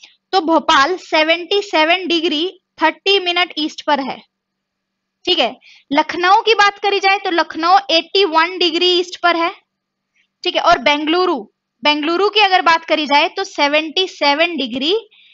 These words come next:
and फोर्टी मिनट ईस्ट पर है। तो ये क्या है, इनके latitudes हैं जहां पर जो है हमारे, अ, ये, अ, जो cities हैं वो located है।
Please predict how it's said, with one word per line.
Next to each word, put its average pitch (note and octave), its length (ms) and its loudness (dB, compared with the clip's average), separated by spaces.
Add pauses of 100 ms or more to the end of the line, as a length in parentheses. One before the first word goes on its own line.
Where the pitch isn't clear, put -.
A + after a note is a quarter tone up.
(240)
and D#4 200 0
फोर्टी D4+ 600 0
मिनट D4 480 -2
ईस्ट C#4 300 -10
पर A#3 140 -4
है। A3+ 140 -16 (200)
तो - 240 -12
ये F4 280 0
क्या G#4+ 140 0
है, G#4+ 120 2
इनके G#4 180 -4
latitudes F4+ 680 0
हैं F#4 120 0
जहां D#4 220 2
पर F4 180 0
जो E4 100 -4
है E4+ 140 -2
हमारे, D#4 400 2 (500)
अ, B3 200 0 (920)
ये, D#4 280 2
अ, C#4 220 2
जो D4 180 -2
cities F4+ 400 -2
हैं F#4 80 0
वो E4+ 120 0
located C#4 520 -2
है। - 400 -12